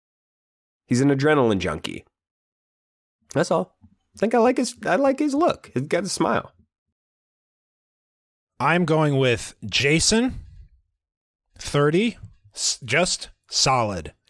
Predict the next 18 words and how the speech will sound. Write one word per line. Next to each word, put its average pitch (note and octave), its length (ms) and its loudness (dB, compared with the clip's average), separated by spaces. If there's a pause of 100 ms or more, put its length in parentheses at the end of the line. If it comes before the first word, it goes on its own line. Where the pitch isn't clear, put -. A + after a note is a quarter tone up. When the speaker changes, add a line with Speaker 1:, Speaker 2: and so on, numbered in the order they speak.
Speaker 2:
Just - 340 -2
get - 200 -4
your G2+ 60 -2
numbers, C3 680 0 (100)
the F#2 80 -10
occasional B2 720 0 (140)
double-double. A#2 720 0 (460)
This - 180 -4
is A#2 100 -2
not A#2+ 480 -2 (380)
a A2+ 40 -10
flashy B2 600 0
pick. - 420 -4 (920)
This A2+ 200 -4
is A#2+ 440 0 (480)
Speaker 1:
<laughs> - 120 -20
Speaker 2:
a A2 120 -4
vet. B2 480 -2